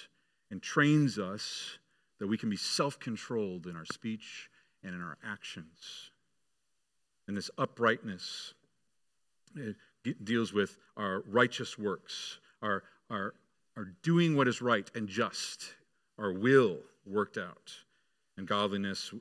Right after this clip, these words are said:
in, in the course of our spirit. It's the whole self,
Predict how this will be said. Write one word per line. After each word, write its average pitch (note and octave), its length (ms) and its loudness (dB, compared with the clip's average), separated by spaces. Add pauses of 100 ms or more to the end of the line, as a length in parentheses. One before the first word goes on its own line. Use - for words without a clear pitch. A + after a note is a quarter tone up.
in, G2 360 -6
in G2+ 100 -6
the F#2 80 -6
course - 380 -4
of G2 360 -8
our F#2 320 -8 (400)
spirit. - 720 -6 (1000)
It's - 140 -18
the - 80 -6
whole A2+ 240 2
self, - 840 -6